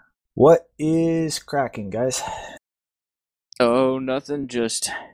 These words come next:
Speaker 2: getting the day going early, trying to get back into the swing of things. Episode two oh two, halfway through December, can hardly believe it's almost twenty twenty.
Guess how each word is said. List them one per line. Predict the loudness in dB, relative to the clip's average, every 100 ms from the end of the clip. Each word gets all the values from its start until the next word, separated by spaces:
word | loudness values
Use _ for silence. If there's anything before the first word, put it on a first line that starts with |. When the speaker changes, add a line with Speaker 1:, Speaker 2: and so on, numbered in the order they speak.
| _ 0
Speaker 2:
getting | 0 0
the | -2
day | 0 0 0
going | -2 -2 -2
early, | -2 0 0 -2 -4
trying | -4 -4 -4
to | -2
get | -2 -2
back | -2 -2
into | -4 -2
the | -4
swing | -2 -2 -2
of |
things. | -2 -2 -2 -4 -6
Episode | -8 -8 -4 0 0 -2
two | -2 2 2
oh | 0
two, | -2 -4 -2 0 -2 -6
halfway | -6 -6 -4 -6
through | -6 -10
December, | -8 -8 -6 -2 0 -2
can | -4 -8
hardly | -4 -4 -2
believe | 0 0 0
it's | -4 -4
almost | -2 -2 -4 -4
twenty | -2 -2 -4
twenty. | -6 -6 -6 -12